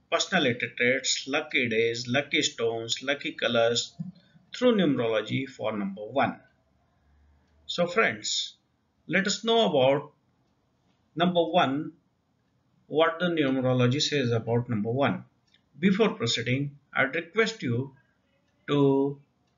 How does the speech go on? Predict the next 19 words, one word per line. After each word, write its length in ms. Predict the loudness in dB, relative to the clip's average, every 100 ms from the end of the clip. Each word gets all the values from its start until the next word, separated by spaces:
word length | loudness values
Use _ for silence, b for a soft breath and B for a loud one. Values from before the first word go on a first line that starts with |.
| _ _ _
subscribe 480 | 0 0 2 0 0
my 140 | -4
channel 500 | -4 -2 0 2 0 -4 _ _ 0
and 440 | 2 4 2 -2 _ _ _ _ _ _ _ 0
press 180 | 0 0
the 100 | 0
bell 200 | 0 2
icon 420 | 0 -2 -2 0
so 240 | 2 2 2
that 360 | 2 0 -6 -14 _ _
you 200 | -6 -4
can 260 | 0 0 0
get 320 | 0 -2 -2
such 340 | -8 -8 -8 -2
kind 300 | -2 -2 -6
of 160 | -4
useful 380 | -2 -2 0 2
information 720 | 2 0 -4 -4 -2 0 0 2
immediately 840 | 2 4 2 0 -2 -4 -2